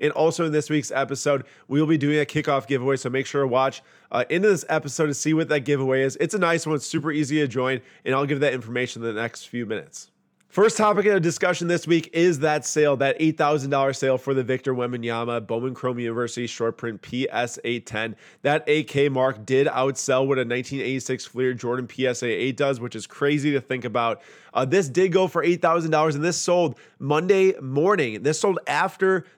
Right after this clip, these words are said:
the Sunday game where he scored twenty-seven points against the Portland Trailblazers.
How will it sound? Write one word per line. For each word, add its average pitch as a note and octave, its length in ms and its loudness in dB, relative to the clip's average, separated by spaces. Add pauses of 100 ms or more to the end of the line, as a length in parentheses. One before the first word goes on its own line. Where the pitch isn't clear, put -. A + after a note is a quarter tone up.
the D3+ 120 0
Sunday D#3+ 440 0
game C#3 320 0
where C#3 80 0
he C3+ 200 -2
scored B2+ 300 -4
twenty-seven C3+ 560 -6
points B2 380 -8 (240)
against B2 400 -4
the B2 80 -6
Portland B2 420 -4
Trailblazers. A2+ 720 -4